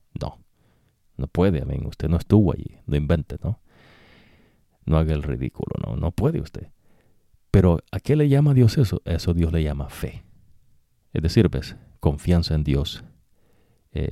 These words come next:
en, en un contexto, ¿no? que estamos, eh, expandiendo en su mente con la ayuda de Dios. So, cuando Dios dice que Caín mató a Abel, el que le está diciendo esto es Dios.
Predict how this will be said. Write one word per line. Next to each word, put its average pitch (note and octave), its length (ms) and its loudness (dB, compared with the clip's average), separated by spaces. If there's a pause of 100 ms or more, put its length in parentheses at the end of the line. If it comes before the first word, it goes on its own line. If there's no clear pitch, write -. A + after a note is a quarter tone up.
en, C#2+ 340 -4
en C#2+ 160 -4
un D2+ 140 0
contexto, D#2+ 480 -2
¿no? C#2+ 240 -4 (180)
que - 80 -8
estamos, C#2 540 -6 (560)
eh, - 680 -10 (440)
expandiendo D2 640 -4
en D#2+ 60 0
su F#2 140 0
mente E2+ 320 0
con - 160 -8
la D2 80 -6
ayuda D2 240 -6
de D#2+ 160 0
Dios. D#2+ 380 0 (880)
So, - 160 2
cuando E2 320 6
Dios A2+ 260 6
dice F#2+ 380 2
que C#2+ 540 -6
Caín D2+ 340 -2
mató E2+ 300 2
a - 20 4
Abel, D2+ 320 -2 (1300)
el D2 140 -4
que - 100 -8
le D2 80 -4
está - 220 -4
diciendo D#2 460 0
esto C#2 240 -4
es - 100 -8
Dios. G#2+ 380 0